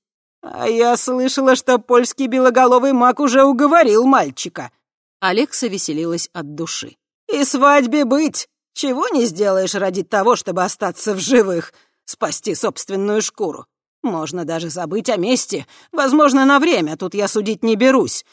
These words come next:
Но Лютогор никогда не оставит его в покое!" Кава не заметила, что в волнении сильно повысила голос. "А Криста думает лишь о власти и высоком статусе! Лёшка ей абсолютно не нужен! Проклятая рыжая ведьма!"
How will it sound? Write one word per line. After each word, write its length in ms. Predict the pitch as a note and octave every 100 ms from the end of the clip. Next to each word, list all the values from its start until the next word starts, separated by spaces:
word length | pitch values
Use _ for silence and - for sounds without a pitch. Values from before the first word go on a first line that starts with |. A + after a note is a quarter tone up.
| - -
Но 160 | C4 B3
Лютогор 520 | B3 B3+ C4+ A#3 D4
никогда 600 | C#4 C#4+ D#4+ C#4 A#3 E4
не 120 | B3+
оставит 420 | B3 - D#4 C4 B3+
его 200 | C4 C4
в 120 | -
покое!" 580 | D#4 - D#4+ C4+ F#3+ - _ _ _ _ _ _
Кава 220 | C4 G3+
не 180 | F#3 E3
заметила, 540 | D3+ D#3+ G#3 D3 D3
что 220 | - D#3+
в 120 | D3+ C3+
волнении 680 | C#3+ D3+ G3 G3 D#3 D3 _ _
сильно 360 | - G#3 F3+ D#3
повысила 540 | C#3+ C#3+ D3 D#3 D#3
голос. 500 | F3+ F3 G2 G2+ - _ -
"А 80 | D#4+
Криста 540 | - F4 F4 - A3+ - -
думает 320 | A#3 D4 C#4+
лишь 180 | C#4 C4+
о 80 | D4+
власти 360 | D4+ E4 - C#4
и 40 |
высоком 400 | B3+ F4 F4 D#4+
статусе! 640 | - G4+ D4 B3+ - A3 - -
Лёшка 260 | C#4+ -
ей 200 | D4+ D4
абсолютно 500 | D4 - D#4+ F4+ -
не 180 | D4+ D#4+
нужен! 400 | F#4 F#4+ B3 B3+ - - -
Проклятая 640 | C#4 C4 F#4+ C4 - C#4
рыжая 340 | C4+ G#3+ C4+ C4
ведьма!" 440 | C4+ A#3+ A#3+